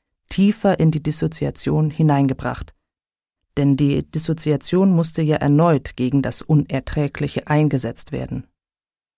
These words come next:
Die Patientin war nicht genügend dabei unterstützt worden, Affektkontrolle zu erlernen und sich sicherer mit sich selbst zu fühlen.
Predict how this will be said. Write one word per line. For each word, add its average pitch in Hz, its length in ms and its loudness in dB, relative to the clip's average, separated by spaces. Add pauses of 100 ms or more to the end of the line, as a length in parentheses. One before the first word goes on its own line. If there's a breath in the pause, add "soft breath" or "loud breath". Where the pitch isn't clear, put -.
(320)
Die 180 100 0
Patientin 202 760 2
war 165 100 4
nicht 160 380 0
genügend 170 580 2
dabei 147 380 0
unterstützt 160 760 -4
worden, 147 480 -2
Affektkontrolle 139 1000 -4
zu - 160 -8
erlernen 131 580 -2 (600)
und 151 160 2
sich - 200 -4
sicherer 135 640 -2
mit 143 200 0
sich - 160 -10
selbst 127 280 -6
zu 131 100 -12
fühlen. 127 420 -8